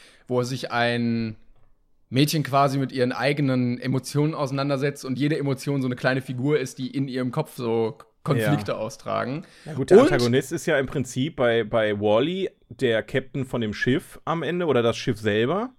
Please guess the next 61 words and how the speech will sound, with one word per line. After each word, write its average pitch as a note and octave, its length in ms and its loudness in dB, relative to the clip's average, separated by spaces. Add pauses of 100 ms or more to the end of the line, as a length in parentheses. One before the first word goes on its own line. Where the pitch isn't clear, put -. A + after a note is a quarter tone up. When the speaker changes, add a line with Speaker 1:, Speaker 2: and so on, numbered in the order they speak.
Speaker 1:
Ja, D#3+ 680 8
ja, E3+ 360 4
aber D3+ 120 2
das D#3 180 0
zählt, C3+ 180 -2
glaub A#2 180 -4
ich, - 60 -12
nicht - 200 -14
richtig. - 60 -6
Speaker 2:
Und, C3 320 0
und B2+ 160 -2
bei A#2 240 0
Alles B2 180 0
steht B2 220 0
Kopf C#3+ 340 0
ist C#3 160 -2
es C#3+ 140 -6
ja C3 220 0
eigentlich C3 420 -4
mehr C3+ 220 -2
die B2+ 100 -6
Situation. C3 880 0
Also A#2 220 0
es A#2+ 100 -4
gibt E3 160 0
ja, D#3 140 2
also C#3+ 200 0
du C3+ 120 0
brauchst B2 320 2
ja G#2+ 100 2
schon G#2+ 200 -2
Antagonisten G#2+ 600 -2
für - 80 -8
einen G2+ 100 -4
Film, A2 300 -2
aber A#2+ 160 0
der A#2 140 -2
ist A#2+ 80 -4
Speaker 1:
Ja. C#3+ 80 6
Speaker 2:
halt A#2+ 100 -2
nicht A#2 140 -6
so C#3+ 80 0
offensichtlich C3+ 560 -2
bei G2+ 100 -2
den G2 200 -6
Filmen. - 180 -12
Speaker 1:
Genau, E3 340 6 (100)
genau, C#3 200 6
es A#2+ 100 2
ist B2 100 -6
kein C#3 200 4
klassischer C3+ 840 4
Speaker 2:
Ja, G2+ 160 -2
ja, F#2 160 -4 (100)
kein - 0 - (140)
Speaker 1:
Gut F#3 140 4
gegen D3 160 8
Speaker 2:
klassischer. C3+ 120 4
Speaker 1:
böse C#3+ 240 4
Film. F#2+ 360 -8 (240)
Speaker 2:
Ja. F#2 180 -4